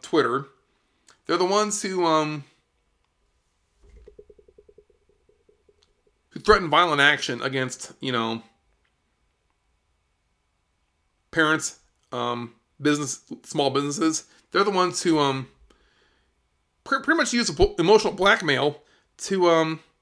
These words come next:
control the people's lives. They hate it when normal people make their own decisions. These people have something wrong in their heads. And you think I'm, you think I'm being, you think I'm exaggerating,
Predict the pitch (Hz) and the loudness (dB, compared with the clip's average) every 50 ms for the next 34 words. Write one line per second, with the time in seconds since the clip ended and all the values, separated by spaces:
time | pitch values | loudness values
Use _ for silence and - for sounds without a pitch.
0 | _ _ _ _ _ _ _ _ _ _ _ _ _ _ _ _ _ _ - - | _ _ _ _ _ _ _ _ _ _ _ _ _ _ _ _ _ _ -10 -2
1 | - 185 185 170 156 180 185 175 165 180 202 - - - - - 175 196 214 202 | 0 0 2 0 0 -4 -4 -4 -2 0 0 -2 -2 -4 -2 -2 0 0 -2 -4
2 | - - 202 254 294 254 185 143 - - 131 143 147 143 143 151 139 _ _ _ | -4 -2 0 0 2 2 0 0 -2 -2 0 0 2 2 0 -2 -6 _ _ _
3 | _ _ _ _ _ _ _ _ _ - 143 160 196 226 208 208 - 214 208 208 | _ _ _ _ _ _ _ _ _ -4 0 2 2 2 2 0 -2 -4 -2 0
4 | 151 139 135 139 135 - _ _ - 123 147 160 156 - 156 151 147 135 131 - | 2 2 2 2 -2 -6 _ _ -6 -4 -2 -2 0 2 2 0 0 0 0 0
5 | 156 139 120 113 90 - - - _ _ _ _ _ _ _ _ _ _ _ _ | 0 0 0 -2 -8 -14 -18 -18 _ _ _ _ _ _ _ _ _ _ _ _
6 | _ _ _ _ _ _ _ _ _ _ _ _ - - 196 - - 277 254 - | _ _ _ _ _ _ _ _ _ _ _ _ -12 -10 -6 -4 0 2 4 4
7 | 196 160 170 170 160 143 143 143 151 147 139 127 - - 139 104 - - - - | 4 2 0 -2 -2 -2 0 -2 -2 -2 -4 -4 -6 -6 -8 -10 -10 -12 -18 -20
8 | _ _ _ _ _ _ _ _ _ _ - 139 147 147 147 147 147 143 - _ | _ _ _ _ _ _ _ _ _ _ -8 -4 -2 -2 0 -2 -2 -4 -10 _
9 | _ _ _ _ _ _ _ _ _ _ _ _ _ _ _ _ - 165 190 185 | _ _ _ _ _ _ _ _ _ _ _ _ _ _ _ _ -6 -4 -2 -2
10 | 262 262 233 214 170 160 - - 156 151 220 202 165 143 139 151 143 - 143 131 | -2 -2 0 0 0 -2 -2 -2 -4 -2 -2 0 -2 -2 -2 -4 -6 -8 -10 -8
11 | 139 - 151 127 120 107 - - 139 143 131 123 110 98 95 - | -8 -8 -8 -8 -10 -10 -6 -6 -6 -6 -6 -8 -12 -14 -18 -20